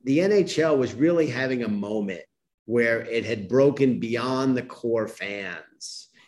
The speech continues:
And I remember N H L jerseys became a big fashion thing with, not only with men, but with women. Did the N H L that year when the, the lockout, did they miss an opportunity then? Uh, and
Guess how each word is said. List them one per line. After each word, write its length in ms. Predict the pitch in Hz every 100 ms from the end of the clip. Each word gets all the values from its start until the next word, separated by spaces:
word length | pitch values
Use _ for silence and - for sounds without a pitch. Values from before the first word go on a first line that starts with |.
| -
And 120 | 104
I 20 |
remember 460 | 110 123 120 117 113
N 180 | 104 127
H 260 | 120 120
L 200 | 127 120
jerseys 760 | 101 90 120 120 113 98 87 -
became 400 | 98 - 104 104
a 40 |
big 260 | 98 107 -
fashion 720 | - 117 107 110 - 95 90
thing 400 | 98 87 82 78 69
with, 120 | 98 _ _ -
not 200 | 123 127
only 140 | 117
with 200 | 110 101
men, 240 | 135 151 113
but 160 | 98
with 180 | 107 -
women. 320 | 156 196 110 - _ _ _ _ _ _ _ _ _ _ _ -
Did 220 | 190 226
the 180 | 220 180
N 140 | 165
H 340 | 160 151 135 -
L 400 | 139 135 120 117
that 300 | 117 135 120
year 520 | 117 131 131 123 117
when 140 | 110
the, 200 | 104 92 98
the 100 | 107
lockout, 580 | 117 123 123 113 107
did 180 | - 185
they 140 | 180 156
miss 360 | 123 139 135
an 100 | 131
opportunity 840 | 120 117 107 - - 127 120 107 95
then? 560 | 98 101 98 98 98 - _ _ _
Uh, 560 | 113 113 110 107 107 104 -
and 680 | 120 120 117 117 117 117 120